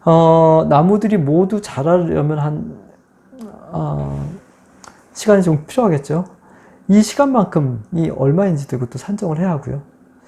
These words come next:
이것들을 모두 더해서, 어, 숲을 원래대로 복구하는 데 소요되는 에너지 가치가 얼마인지,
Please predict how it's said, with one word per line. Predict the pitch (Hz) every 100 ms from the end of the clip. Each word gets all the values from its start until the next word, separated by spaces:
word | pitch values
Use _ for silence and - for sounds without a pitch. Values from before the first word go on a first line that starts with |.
| - - - - 175
이것들을 | 180 226 226 240 220
모두 | 156 175 190
더해서, | - 135 175 185 131 143 170
어, | 135 123 123 143
숲을 | - - - 247
원래대로 | 123 147 185 180
복구하는 | 175 147 - 175 160
데 | 156 156
소요되는 | 156 208 170 156 -
에너지 | 135 175
가치가 | 170 151 - 151
얼마인지, | 156 165 156 151 170